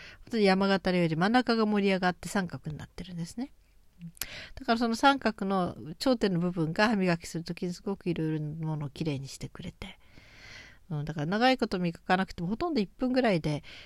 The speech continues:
えー、あの、大体の汚れが落ちるという、私みたいな短気な人にとってはね。うん。私ね、気長なとこと短気なところがあってね、めんどくさいものはものすごいめんどくさがり屋なんですよ。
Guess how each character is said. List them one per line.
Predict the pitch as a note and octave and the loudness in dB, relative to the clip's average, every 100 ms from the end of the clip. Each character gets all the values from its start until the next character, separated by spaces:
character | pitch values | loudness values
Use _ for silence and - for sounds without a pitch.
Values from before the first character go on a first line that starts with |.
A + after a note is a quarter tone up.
| - - | -16 -8
え | D3 C#3+ E3 | -6 -4 -8
ー、 | - _ _ _ - _ _ - - - | -12 _ _ _ -20 _ _ -20 -20 -14
あ | C#3 | -14
の、 | A#2 - - - _ _ | -14 -18 -20 -20 _ _
大 | F3 G3+ A3 | 0 4 4
体 | A3+ A3+ | 4 4
の | F#3 | 4
汚 | D3 | 2
れ | C#3 | 0
が | D#3+ | -2
落 | D3+ | -6
ち | - | -8
る | C#3+ | -10
と | - | -12
い | D3+ D#3+ | -14 -10
う、 | |
私 | C#3+ E3+ F3+ F#3+ | -4 -2 0 -2
み | F3 | -2
た | D#3 | -2
い | |
な | C#3 | -4
短 | - F#3 F#3 | -4 -4 -4
気 | D#3+ | -4
な | C3+ | -6
人 | - C#3+ | -8 -10
に | C3 | -10
と | - | -14
っ | - | -16
て | E3+ | -14
は | E3+ | -12
ね。 | C#3 D3+ - _ _ - - | -10 -12 -16 _ _ -20 -18
う | D#3 | -14
ん。 | D3 - - - F3 | -12 -12 -12 -12 -10
私 | G3 C#4+ - | -4 -2 0
ね、 | C4 | -2
気 | - C#4 | 2 4
長 | D4 D#4 | 4 2
な | D4+ | -2
と | C#4 | -2
こ | B3+ | -2
と | G#3+ | -2
短 | F3+ G#3+ | 0 0
気 | G#3+ | 0
な | G3+ D#3 | -2 -2
と | E3 | -6
こ | D#3+ | -6
ろ | |
が | D#3 | -6
あ | D#3+ | -8
っ | |
て | - D#3+ | -6 -4
ね、 | D#3 | -2
め | E3+ | 0
ん | |
ど | A3+ | -2
く | C4 | -2
さ | - | 2
い | B3 | 2
も | G#3+ | 2
の | C#3+ | -2
は | |
も | C#3 | 0
の | D#3+ | -2
す | G3+ | 2
ご | C4+ | 2
い | |
め | F3+ | 2
ん | D3 | 0
ど | D3+ | -2
く | |
さ | - D#3 | -4 -4
が | D3+ | -2
り | D#3 | -2
屋 | D3+ | -2
な | D3 | -4
ん | C#3 | -6
で | D3+ | -10
す | - | -10
よ。 | B2+ | -10